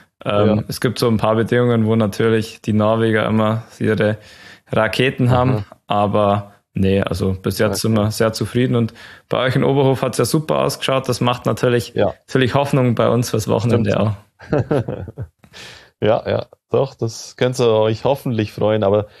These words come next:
Speaker 2: da, wenn das jemand sagt, dann denke ich mir, oh, w-, stimmt es dann wirklich?
Speaker 1: <laughs>
Speaker 2: Aber ja, man kann's nur hoffen. <laughs>
Speaker 1: Ich hab vollstes
Speaker 2: Aber
Speaker 1: Vertrauen in
Speaker 2: das
Speaker 1: unser Techniker-Team.
Speaker 2: Ja, die machen's eigentlich schon gut,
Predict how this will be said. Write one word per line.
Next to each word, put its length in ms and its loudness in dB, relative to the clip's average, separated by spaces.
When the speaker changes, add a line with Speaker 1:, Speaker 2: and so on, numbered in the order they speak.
Speaker 2:
da, 180 -2
wenn 160 0
das 160 0
jemand 260 0
sagt, 320 0
dann 180 0
denke 220 -2
ich 60 -4
mir, 100 -2
oh, 480 -2
w-, 320 -8
stimmt 260 -4
es 140 -4
dann 200 0
wirklich? 500 -2
Speaker 1:
<laughs> 140 0
Speaker 2:
Aber 600 2
ja, 120 2
man 120 0
kann's 240 0
nur 100 2
hoffen. 440 -2
<laughs> 1000 -6
Speaker 1:
Ich 100 0
hab 100 2
vollstes 460 0
Speaker 2:
Aber 80 0
Speaker 1:
Vertrauen 320 2
in 120 0
Speaker 2:
das 60 0
Speaker 1:
unser 540 0
Techniker-Team. 800 -6
Speaker 2:
Ja, 360 -2
die 80 -6
machen's 420 -6
eigentlich 280 -8
schon 160 -10
gut, 280 -6